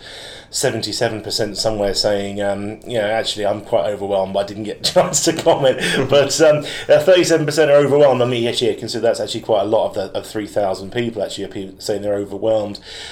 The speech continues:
Speaker 1: Um, but they don't have time to keep up with skills development, and it's technological change is gonna happen too quickly. So, yeah, it, it, it's kind of a concern, really. It's almost like sort of doing the, the, the job you gotta do, and that's all you've really got the time to do.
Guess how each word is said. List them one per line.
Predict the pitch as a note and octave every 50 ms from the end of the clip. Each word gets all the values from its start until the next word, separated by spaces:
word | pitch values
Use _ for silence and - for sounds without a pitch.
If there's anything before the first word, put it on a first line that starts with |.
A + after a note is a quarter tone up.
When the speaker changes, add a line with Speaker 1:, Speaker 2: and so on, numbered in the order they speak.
| - -
Speaker 1:
Um, | - A#2 A2+ A2 A#2 A#2
but | A#2 A2+
they | B2+ A#2+
don't | B2 C3 B2
have | G#2 B2 B2 -
time | - - C3 C3 C3+ B2+ A#2+
to | B2 -
keep | - A2+ A2 A#2+
up | A#2 -
with | G#2 -
skills | - - B2+ A#2 A2 -
development, | - F#2+ A2 A2 A2 G2 G2 G2+ G#2 G2 -
and | - G#2 G#2 G2+ -
it's | - G#2+ - - - -
technological | - - - A#2+ - A2+ A2 G#2+ G#2 G#2 - - A2+ A2+ A2 F#2+ - - G2+ G2
change | - - A#2+ A#2 A2 G#2+ G#2 G2+ G2 F#2+
is | G2+ -
gonna | - A2 G2 F#2+
happen | G2 F#2+ G2 - G#2+ G2
too | - - A2 G2+
quickly. | - - A#2 F#2+ - - G#2 F#2+ F#2 - - - - - - -
So, | - - D#3
yeah, | D3+ F#3 G3 F3
it, | D3+ D3+ - - - -
it, | - E3 F3 - E3+
it's | F#3+ F#3 -
kind | - A3 G#3
of | F#3+ D#3
a | C#3+
concern, | - D#3 D3 - E3 D#3+ D#3 D3
really. | C3 A#2+ A#2 B2 C3
It's | - B2+
almost | D3 C#3 B2+ A2 -
like | C3 A#2+ G#2+
sort | - A#2 A2+
of | -
doing | - C3 B2 A#2+ A#2 A2+
the, | A#2 G#2+ -
the, | - A2+
the | - - - A2+ A2
job | - A#2 A2 A2 A2+
you | A2+ A2
gotta | B2 F2+ G#2 G2
do, | G#2 B2 A#2 G#2+
and | G#2+ A#2
that's | G#2+ - A2+
all | G#2+ G#2
you've | G#2 G2+ F#2+
really | G#2+ G#2 G#2
got | G#2 G2+
the | - -
time | B2+ B2 B2 A2+
to | - G2+
do. | F2+ F#2+ F2+ F#2